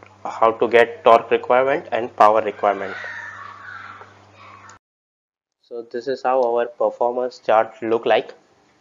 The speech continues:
It has three axes in it. First one is X, which is, uh, pump rotation speed axis. Second one is Y axis, which is flow rate axis, and third one is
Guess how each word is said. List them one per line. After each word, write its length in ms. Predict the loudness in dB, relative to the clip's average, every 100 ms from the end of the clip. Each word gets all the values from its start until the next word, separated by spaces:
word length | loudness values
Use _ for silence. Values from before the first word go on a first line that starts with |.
| _ _ _ -10
It 120 | -6
has 180 | -4 -4
three 320 | -8 -8 -4
axes 320 | -4 -6 -6 -4
in 120 | -4
it. 240 | -8 -12 _ _ _ _
First 340 | -4 -4 -2
one 180 | -4 -4 -2
is 280 | 0 0 -2 -18 _ _ _ _ _ _ -4
X, 380 | -4 -4 -10 -18
which 400 | -14 -6 -6 0
is, 340 | 0 0 -4 -20 _ -20 -20 _ _
uh, 300 | -10 -8 -8 -12 _ -2
pump 220 | -2 -2
rotation 420 | -4 -4 -4 -6
speed 280 | -4 -4 -2
axis. 380 | -4 -6 -8 -12 _ -20
Second 380 | -12 -8 -6 -6
one 160 | -6
is 180 | -6 -6
Y 180 | -4 -4
axis, 380 | -6 -8 -10 -6
which 240 | -8 -4
is 180 | -4 -6 -10 _
flow 240 | -4 -2
rate 180 | 0 -4
axis, 340 | -6 -8 -8
and 300 | -8 -8 -8 -16
third 180 | -14 -8
one 200 | -4 -2
is 240 | -2 -4